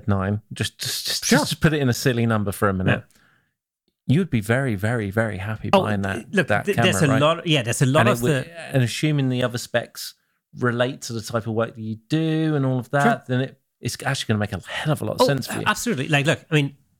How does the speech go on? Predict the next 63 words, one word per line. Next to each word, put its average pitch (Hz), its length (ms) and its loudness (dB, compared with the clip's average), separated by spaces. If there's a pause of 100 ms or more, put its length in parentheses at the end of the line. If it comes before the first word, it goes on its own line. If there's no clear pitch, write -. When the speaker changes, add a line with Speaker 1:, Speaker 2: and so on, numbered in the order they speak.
(260)
Speaker 2:
you 175 100 4
know, 113 260 2
there's 147 200 0
a 139 40 4
lot 139 180 0
of - 80 -2
stuff - 360 0 (300)
in 139 120 4
the 120 60 2
Z 117 180 2
nine 101 240 0
that 107 120 -2
I 104 100 -2
don't 87 160 -4
need. 80 240 -14 (400)
I 120 100 4
don't 117 300 2
need 117 180 0
a 101 80 -2
hundred 98 260 -4
twenty 95 220 -6
frames 85 240 -10
per - 80 -18
second. - 320 -10
Speaker 1:
No, 160 220 0
Speaker 2:
I 117 80 4
don't 120 100 4
need 135 180 4
any 123 60 0
Speaker 1:
no. 107 80 0
Speaker 2:
of 87 60 -6
that. 76 160 -14 (260)
You 123 60 2
know, 113 220 0 (180)
Speaker 1:
Who, 139 120 -2 (160)
Speaker 2:
like, 156 280 0 (180)
Speaker 1:
who, - 80 -16
um, 113 320 -8
very - 240 -10
few 202 120 2
Speaker 2:
yeah. 104 80 0
Speaker 1:
people 101 260 -2
do. 98 220 -4 (100)
Speaker 2:
Well, 320 300 4
I 254 80 2
mean, 285 180 2
you 302 60 0
know, 240 100 4
if 220 140 -4
you're 226 40 0
shooting 214 220 0
sports, - 460 0 (260)
fantastic. 139 720 0
You 123 60 4
know, 123 40 2
again, 127 220 2
if 120 80 0
you're 104 60 -8
shooting 95 280 -4
wildlife, 127 420 -2
all 104 160 0
that's - 180 0
cool. 117 280 0